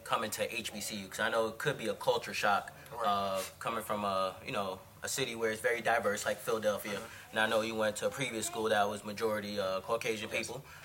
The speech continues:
Speaker 1: So how was it coming to H B C U?
Speaker 2: Um, it was, it was kinda, I, I, I was used to it when I came here, just the atmosphere, just from growing up and playing in that type of, um, atmosphere, you know, um, outside and stuff like that.
Speaker 1: Okay.
Speaker 2: So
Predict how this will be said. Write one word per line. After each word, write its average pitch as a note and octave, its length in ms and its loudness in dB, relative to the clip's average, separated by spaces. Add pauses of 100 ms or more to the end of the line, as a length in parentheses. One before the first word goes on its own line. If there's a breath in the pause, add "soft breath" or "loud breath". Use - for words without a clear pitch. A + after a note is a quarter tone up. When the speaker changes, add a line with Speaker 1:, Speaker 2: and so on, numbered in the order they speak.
Speaker 1:
So A#2 180 6
how B2+ 160 12
was A#2+ 220 8
it A2 260 -4
coming A#2+ 280 2
to A2 120 0
H G2+ 240 -2
B A2 60 -6
C G#2 160 -6
U? F#2 100 -10 (280)
Speaker 2:
Um, B2+ 260 -8 (680)
it C#3 40 -6
was, D3+ 340 -2
it C#3 80 -4
was D3 100 -4
kinda, A#2 440 0 (580)
I, C3 60 -12
I, - 420 -12
I - 20 -4
was D3+ 220 -8
used C3+ 220 -2
to A2 120 -4
it G#2 60 -6
when G#2 100 -8
I G#2 60 -4
came A2+ 320 -10
here, G#2+ 120 -6
just A#2+ 220 -6
the A2 140 2
atmosphere, G#2+ 440 -4
just G#2+ 200 -10
from - 160 -10
growing G#2+ 340 -6
up A2+ 160 -2 (540 loud breath)
and G#2 140 -8
playing A2+ 340 -6
in G2 80 -10
that G2+ 200 -6
type F#2+ 260 -6
of, F#2 80 -4 (120)
um, F2+ 280 -8 (120)
atmosphere, G#2+ 600 -4
you G#2+ 60 -12
know, G2 180 -8 (100)
um, F2+ 260 -10 (120)
outside F#2+ 520 -4
and F2+ 120 -14
stuff - 260 -4
like G2 220 -6
that. A2+ 80 0
Speaker 1:
Okay. G2+ 160 0
Speaker 2:
So F2+ 180 -4